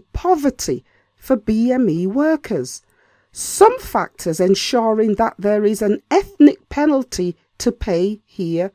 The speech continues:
too. Because when one or more of these factors are in play to impact on your lived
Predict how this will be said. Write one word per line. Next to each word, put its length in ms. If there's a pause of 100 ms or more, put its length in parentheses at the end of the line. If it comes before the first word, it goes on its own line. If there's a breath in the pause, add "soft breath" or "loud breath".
(200)
too. 480 (540)
Because 340 (120)
when 340
one 240
or 120
more 280
of 140
these 200
factors 580
are 300
in 200
play 580 (420)
to 180 (100)
impact 520
on 160
your 200
lived 360